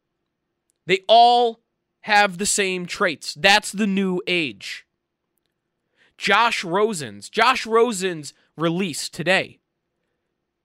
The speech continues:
for the third time in three years for him. Released by the Cardinals, released by the Dolphins.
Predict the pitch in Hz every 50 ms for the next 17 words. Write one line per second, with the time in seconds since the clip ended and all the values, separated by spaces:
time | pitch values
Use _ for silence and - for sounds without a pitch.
0 | _ _ _ _ _ _ _ _ _ _ _ _ _ _ _ _ _ _ 180 180
1 | 165 151 - - - - - - - - _ 269 254 254 262 262 202 - - 233
2 | 233 233 208 170 147 143 147 165 165 - - 202 208 214 214 220 226 226 233 -
3 | - - 135 127 110 - - _ _ _ _ _ _ 139 160 156 160 180 214 226
4 | - - - 226 214 214 214 - - 220 196 190 196 185 190 190 185 190 - -
5 | - - _ _ _ - 139 156 151 156 180 208 214 - - - 202 196 196 185
6 | 185 180 175 170 170 170 175 185 180 170 170 175 175 -